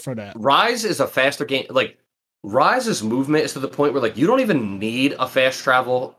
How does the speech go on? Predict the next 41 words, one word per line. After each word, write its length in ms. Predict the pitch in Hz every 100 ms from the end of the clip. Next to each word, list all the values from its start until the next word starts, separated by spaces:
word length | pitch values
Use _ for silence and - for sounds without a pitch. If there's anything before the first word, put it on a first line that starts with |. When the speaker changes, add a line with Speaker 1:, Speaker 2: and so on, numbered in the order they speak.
| _
Speaker 2:
to 120 | -
get 100 | 120
around 240 | 123 127 127
the 80 |
hub. 380 | 120 127 131 143 -
Speaker 1:
Yeah, 140 | 175 151
Speaker 2:
But, 80 |
Speaker 1:
yeah. 40 | 143
Speaker 2:
like, 220 | 143 123 -
and 140 | 147 170
it 100 | 147
also 400 | 127 127 127 135
has 320 | 107 107 98 87
that. 260 | 85 78 _ _ _
Speaker 1:
Yes. 380 | 170 185 - -
Speaker 2:
Like, 180 | 160 -
you 80 | 220
know 40 |
what 20 |
I 40 | 262
Speaker 1:
That's 60 | 190
the 40 |
Speaker 2:
mean? 100 | 202
Like, 100 | 180
if 40 | 147
you 60 |
Speaker 1:
crazy 240 | 226 214 214
Speaker 2:
could 100 | -
Speaker 1:
thing 120 | 190
about 300 | 170 180 185
it, 60 | 165
you 100 | 247
really 220 | 320 269
don't 360 | 147 165 180 156
need 420 | 156 165 151 147 _ _ _
the 100 | -
fast 340 | 147 180 170 151
travel 280 | 170 143 135
thing 240 | 135 131
at 140 | 143 151
all. 300 | 120 110